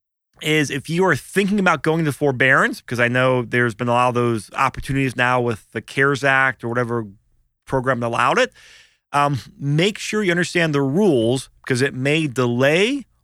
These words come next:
or limit your ability to buy or refinance another property. Now, I have seen the rules already change three or four times since they came out in March or April. So the rules are very fluid. So make sure you talk with your lender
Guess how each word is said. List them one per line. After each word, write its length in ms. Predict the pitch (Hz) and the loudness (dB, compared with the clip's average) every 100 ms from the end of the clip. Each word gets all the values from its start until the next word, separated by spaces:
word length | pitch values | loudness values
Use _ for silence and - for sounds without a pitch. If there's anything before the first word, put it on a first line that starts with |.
| _ - | _ -8
or 140 | 135 | -4
limit 320 | 131 151 202 170 | -2 0 0 0
your 100 | 180 | -2
ability 400 | 139 147 151 151 | 0 0 2 -2
to 220 | - 143 | -4 -8
buy 680 | 120 - 120 120 123 131 - | -6 -2 2 2 2 0 -4
or 200 | 131 120 | -4 -4
refinance 880 | 104 127 123 127 123 120 120 123 - | -2 -4 -2 0 0 0 -2 -2 -6
another 340 | 123 110 110 110 | -10 -6 -6 -6
property. 600 | - 151 151 123 - - _ _ _ _ _ - | -2 0 0 -4 -16 -20 _ _ _ _ _ -2
Now, 160 | 135 | -2
I 280 | - 151 170 | 0 0 2
have 580 | 180 165 160 151 135 - _ _ _ _ _ _ _ _ _ - | 2 2 2 2 -2 -8 _ _ _ _ _ _ _ _ _ -12
seen 220 | - 165 | -4 0
the 80 | 156 | 2
rules 220 | 156 147 | 0 2
already 200 | 151 143 | 2 2
change 500 | 120 147 143 143 - | 0 0 0 -2 -6
three 400 | - _ - 139 | -18 _ -2 0
or 80 | 151 | 0
four 200 | 135 143 | 0 -2
times 460 | 139 131 135 143 135 | 0 2 2 0 -4
since 120 | 127 | -6
they 80 | 127 | -8
came 260 | - 123 | -4 -2
out 200 | 127 123 | 0 0
in 140 | - 113 | -4 -4
March 320 | 113 123 - | -2 -2 -4
or 60 | 123 | -6
April. 420 | 120 - 240 311 - _ | -4 0 -2 -2 -12 _
So 140 | - | -4
the 40 | 139 | 0
rules 240 | 151 165 | 0 0
are 60 | 165 | 2
very 280 | 156 170 | 2 2
fluid. 400 | 156 175 151 110 - _ _ _ | 2 0 0 0 -6 _ _ _
So 160 | - 139 | -4 -2
make 240 | 135 180 | 2 0
sure 160 | 196 220 | 0 -4
you 80 | 202 | -4
talk 280 | 165 165 175 | 0 0 0
with 180 | 160 - - - | -4 -6 -18 -8
your 200 | 135 147 | -2 2
lender 500 | 165 170 139 127 | 2 2 2 0